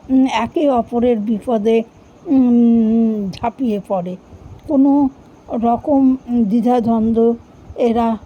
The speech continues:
মধ্যে রাখে না। উম, তাই আমার এই গ্রামটা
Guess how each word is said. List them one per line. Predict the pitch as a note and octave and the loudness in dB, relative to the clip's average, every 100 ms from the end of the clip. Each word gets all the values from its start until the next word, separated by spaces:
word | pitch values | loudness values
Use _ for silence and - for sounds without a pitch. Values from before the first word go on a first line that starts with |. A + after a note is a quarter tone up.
| C#4+ B3+ | -4 -2
মধ্যে | A3 G#3+ A#3 G3+ F#3+ A3 | -2 -2 -2 -2 -2 -2
রাখে | G3 F#3+ - A#3 | -2 -4 -6 -8
না। | F3+ F#3 - - - - - | -8 -10 -14 -16 -20 -14 -2
উম, | C#4+ A3+ A3+ - | 2 4 2 0
তাই | A#3+ A#3+ C4 - | -2 -2 -4 -6
আমার | A#3 A#3 B3+ A#3 - | -2 -2 -2 -6 -6
এই | B3+ D4+ | -4 -4
গ্রামটা | A#3 B3+ A#3+ A3+ A#3 A#3+ B3+ | -4 -4 -2 0 0 -4 -8